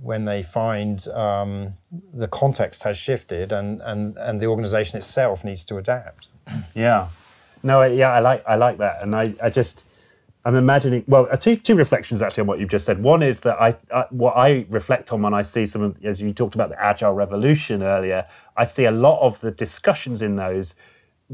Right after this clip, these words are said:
Speaker 2: are not necessarily using more organic metaphors, and, and a lot of the diagrams and the way that these things are
Speaker 1: Right.
Speaker 2: described feel like we're still in an engineering metaphor
Speaker 1: Yeah.
Speaker 2: style of world. So
Speaker 1: Yeah.
Speaker 2: that was the first
Speaker 1: Machine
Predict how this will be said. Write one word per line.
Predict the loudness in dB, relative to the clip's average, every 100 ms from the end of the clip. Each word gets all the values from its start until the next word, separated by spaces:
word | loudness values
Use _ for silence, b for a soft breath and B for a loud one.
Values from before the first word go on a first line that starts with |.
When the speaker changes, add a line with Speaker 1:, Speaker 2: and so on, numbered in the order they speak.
| -18 _ -2
Speaker 2:
are | 2
not | 4 2 0 _
necessarily | -8 -8 -4 0 0 0
using | -4 -4 -4 -6 -6
more | -4 -4
organic | -2 -2 -2 -4
metaphors, | -10 -8 -10 -8 -6 -4 -4
and, | -4
and | -2
a | 2
lot | 4 4
of | 2
the |
diagrams | 4 6 6 4 2 4 4 2
and | 0
the | 0
way | 2 2 2
that | -2
these | -6 -6
things | -4 -4
are | -2
Speaker 1:
Right. | 2
Speaker 2:
described | 4 6 4 2
feel | -4 0 2 4
like | 4 2 0
we're | -2
still | 0 2 2
in | 2
an | 0
engineering | 0 -2 0 0 0 0
metaphor | -2 -4 -2 2
Speaker 1:
Yeah. | 2
Speaker 2:
style | -2 0 4 4 4 0
of | -2
world. | 0 0 0
So | 0
Speaker 1:
Yeah. |
Speaker 2:
that | 0
was | -2
the | -8
first | 2 2 2
Speaker 1:
Machine | 2 2